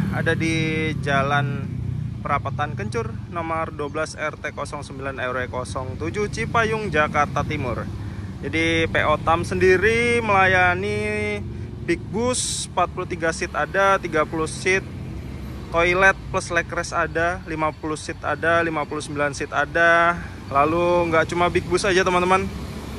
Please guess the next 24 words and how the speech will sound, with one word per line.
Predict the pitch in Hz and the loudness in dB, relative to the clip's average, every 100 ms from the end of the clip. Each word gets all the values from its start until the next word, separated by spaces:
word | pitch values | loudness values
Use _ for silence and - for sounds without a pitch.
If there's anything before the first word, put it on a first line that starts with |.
| - - - | -8 -8 -4
Untuk | 165 175 175 | 0 0 4
medium | 180 175 180 180 175 | 4 6 4 6 4
busnya | 170 208 | 4 4
juga | 175 156 160 | 4 4 4
tersedia | 156 160 151 160 151 151 | 4 0 0 -2 2 4
ya, | 120 | 2
tiga | 98 - 131 123 | 0 -2 0 0
puluh | 135 127 | 0 -2
tiga | - 123 | 0 0
seat. | 117 139 - - - | 0 -2 -4 -4 -2
Jadi, | 131 147 | 0 0
untuk | 139 143 139 | 0 0 0
nomor | 139 139 139 | 0 2 2
reservasinya, | 135 139 151 139 165 170 - 220 202 196 - - - | 2 2 -2 0 4 4 4 0 2 2 0 -4 0
kalian | 180 190 | 0 0
bisa | 185 190 | 0 0
hubungi | 156 170 180 | 0 0 0
ke | 180 | 0
nomor | 180 180 | 0 0
berikut | 180 180 196 202 | -2 -2 -2 -2
ini. | - - - - - - - - - - - - - - - - - - - - - - - - | -2 -2 -2 -2 -2 -4 -2 -2 -2 -2 -4 -6 -6 -6 -6 -6 -6 -6 -6 -6 -6 -6 -6 0
Dan | 156 170 180 180 180 180 | 8 10 10 10 8 6
langsung | 196 214 214 | 4 4 2
aja | 202 | 2